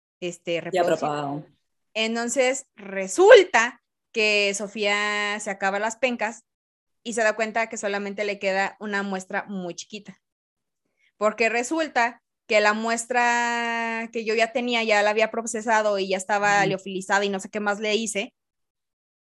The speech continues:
Speaker 1: estaba en el laboratorio y traía mi batita. Y una de las instrucciones que te dan en el laboratorio es que siempre que traigas tu bata,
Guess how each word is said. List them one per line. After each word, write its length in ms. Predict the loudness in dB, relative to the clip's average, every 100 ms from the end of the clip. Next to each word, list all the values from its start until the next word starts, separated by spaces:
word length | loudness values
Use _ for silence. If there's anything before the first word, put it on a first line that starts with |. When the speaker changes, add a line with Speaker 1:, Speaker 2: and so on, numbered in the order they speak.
| -10
Speaker 1:
estaba 280 | -2 6 6
en 80 | 8
el 60 |
laboratorio 760 | 6 6 4 0 -2 -2 -6 -12 _
y 640 | -4 0 0 0 -2 -4 -2
traía 240 | 0 0
mi 140 | 0
batita. 540 | -2 -2 -4 -6 -8 -10 _ _ _
Y 100 | 2
una 160 | 4 6
de 80 | 4
las 140 | 0
instrucciones 440 | -4 -4 -2 0
que 100 | -2
te 80 | -4
dan 140 | -2 -2
en 80 |
el 60 | -4
laboratorio 420 | -2 -2 -2 -4
es 80 | -6
que 120 | -6
siempre 280 | -6 -6 -8
que 60 | -10
traigas 300 | -4 -4 -4
tu 80 | -4
bata, 400 | -4 -4 -8